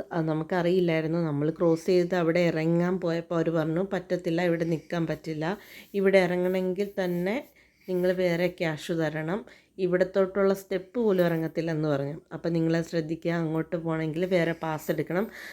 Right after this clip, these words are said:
നമുക്ക് വേറെ പല സ്ഥലങ്ങളും കൂടെ പോകേണ്ടതുള്ളത് കൊണ്ട്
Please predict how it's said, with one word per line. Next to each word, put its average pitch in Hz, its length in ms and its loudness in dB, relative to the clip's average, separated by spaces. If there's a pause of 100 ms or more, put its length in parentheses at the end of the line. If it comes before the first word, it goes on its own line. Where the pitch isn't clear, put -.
(160)
നമുക്ക് 220 380 0
വേറെ 202 400 4 (320)
പല 185 160 -2
സ്ഥലങ്ങളും 180 640 2
കൂടെ 185 160 4 (240)
പോകേണ്ടതുള്ളത് 170 920 2
കൊണ്ട് 151 300 -4